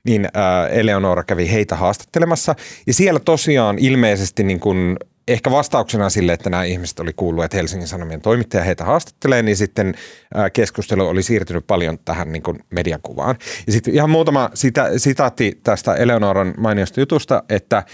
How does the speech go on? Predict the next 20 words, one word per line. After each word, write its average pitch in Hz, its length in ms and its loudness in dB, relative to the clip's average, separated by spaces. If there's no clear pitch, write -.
esimerkiksi 117 640 0
Frida 147 360 2
Granström 123 540 0
sanoo, 123 360 2
ettei 104 280 0
ole 120 200 4
löytänyt 120 360 2
suomalaisesta 131 600 2
mediasta 120 400 0
samanlaista 127 540 0
ajankohtaista 110 680 -2
seurantaa 101 540 2
kriisistä, 139 520 2
joten 120 260 2
hän 127 180 2
lukee 117 300 2
esimerkiksi, 107 840 0
ää, 87 380 2
Al 101 320 2
Jazeeraa. 87 800 0